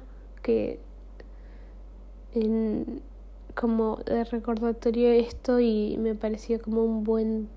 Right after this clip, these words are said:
título que, que decía personas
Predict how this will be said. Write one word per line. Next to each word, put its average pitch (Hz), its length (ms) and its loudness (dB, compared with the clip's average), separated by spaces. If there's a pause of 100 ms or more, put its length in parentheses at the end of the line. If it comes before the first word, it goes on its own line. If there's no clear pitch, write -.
(260)
título 240 480 0 (1080)
que, 202 540 2 (1080)
que 208 580 2
decía 226 500 2
personas 226 960 -2